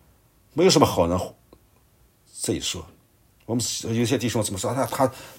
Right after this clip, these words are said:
他是个好人。”这是有世界的标准，神的标准是良善的，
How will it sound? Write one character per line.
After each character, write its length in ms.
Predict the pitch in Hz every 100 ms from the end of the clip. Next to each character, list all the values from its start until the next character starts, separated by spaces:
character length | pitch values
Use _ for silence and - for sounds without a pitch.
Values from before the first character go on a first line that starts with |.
| -
他 120 | -
是 100 | 123
个 40 |
好 240 | 120 110 71
人。” 180 | 71 76 - _ _ _ _ - _ _ _ _ _ - _ _ _ _ _ _ - - - - - _ _ _ - - _ _ _
这 120 | 120
是 180 | - 82
有 80 | 80
世 260 | - 143
界 120 | 113
的 80 | -
标 160 | - -
准， 180 | - - - - _ _
神 240 | - - 95
的 60 |
标 180 | 104 104
准 180 | 82 69 - _ _ _ - _ _ _ _ _ _ _ _ _ _ _ _ _ _ _ _ _ _ _ _ _ _ _ _ _
是 160 | - -
良 300 | 85 76 90
善 220 | -
的， 100 | 85